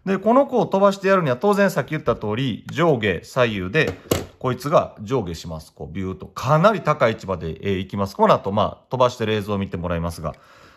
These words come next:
で、左右に押すと何かというと、こいつが斜めになります。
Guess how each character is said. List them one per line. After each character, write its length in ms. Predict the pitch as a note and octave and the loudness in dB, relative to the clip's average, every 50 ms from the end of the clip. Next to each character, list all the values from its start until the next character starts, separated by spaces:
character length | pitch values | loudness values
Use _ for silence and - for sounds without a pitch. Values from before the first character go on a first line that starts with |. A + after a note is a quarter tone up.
| _ - - - | _ -18 -8 0
で、 200 | G#3 G#3 G#3 G3 | 0 2 2 0
左 400 | G3+ - C4 C#4 D4+ D4 C#4 B3+ | -2 0 2 2 2 2 0 -2
右 120 | G3 D3 | -2 0
に 140 | C3 A#2+ A2+ | 0 0 0
押 160 | A2 G#2+ G#2+ | -2 -2 -4
す 120 | - - | -8 -14
と 380 | - _ - E3+ E3 C3 F2+ - G#2+ | -20 _ -2 0 0 0 0 -2 -2
何 220 | B2 D3+ F3 F3+ | -2 -2 -2 2
か 140 | - C#3+ A#2 | 0 0 0
と 160 | - G#2 G2+ | 0 -2 -6
い 80 | G2 G2 | -4 -4
う 100 | F#2 F2+ | -6 -8
と、 400 | - - - A#2 F2+ D#2 - _ _ _ _ | -10 -8 -6 -6 -6 -6 -10 _ _ _ _
こ 140 | _ G3 G#3+ | _ -4 -4
い 40 | G#3 | -2
つ 100 | G#3+ A3+ | 0 0
が 120 | A3 F#3+ | 0 0
斜 320 | C3+ A#2+ D3+ F#3 A#3 C4 A#3+ | 2 2 2 2 2 2 0
め 120 | F#3+ C#3 | 0 -4
に 60 | F#2+ | -4
な 80 | F2 D#2 | -6 -6
り 60 | D2+ | -8
ま 140 | D2 D2 C#2+ | -10 -12 -16
す。 200 | - - _ | -18 -20 _